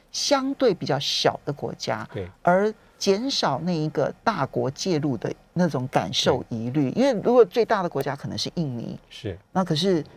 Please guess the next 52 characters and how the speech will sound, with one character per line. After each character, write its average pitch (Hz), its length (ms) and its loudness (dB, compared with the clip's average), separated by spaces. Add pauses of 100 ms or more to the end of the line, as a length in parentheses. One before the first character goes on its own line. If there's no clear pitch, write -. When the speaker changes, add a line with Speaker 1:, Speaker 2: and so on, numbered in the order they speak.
(180)
Speaker 1:
可 - 120 0
能 151 100 4
会 220 120 6
引 180 140 2
起 185 140 -2
缅 147 240 0
甸 175 180 2
的 135 140 0
疑 117 200 -2
虑， 139 160 0
所 - 120 -4
以 156 60 0
他 170 80 -2
刻 - 240 2
意 185 140 2
选 107 260 -4
择 110 160 -4
的 127 120 -4
是 123 320 2 (720)
规 254 160 6
模 214 160 4
最 202 220 4
小， - 220 -4
Speaker 2:
汶 - 80 -12
莱。 - 0 - (240)
Speaker 1:
呃， - 100 -2
Speaker 2:
对。 208 60 0
Speaker 1:
当 302 100 6
然 240 260 0 (300)
国 220 100 6
民 254 80 0
所 151 140 -4
得 - 80 -4
最 156 200 2
高， 139 460 0
哈， 131 220 0
Speaker 2:
是。 95 100 -4 (220)
Speaker 1:
的 139 100 2
汶 151 260 4
莱， 117 320 -4
然 113 120 -6
后 139 140 -2
来 113 120 -2
介 120 340 -4
入。 120 120 -4
Speaker 2:
也 101 80 0
是 120 200 -2
轮 110 180 2
值 107 120 -4
主 98 160 -6
席 87 220 -10
国。 - 260 -14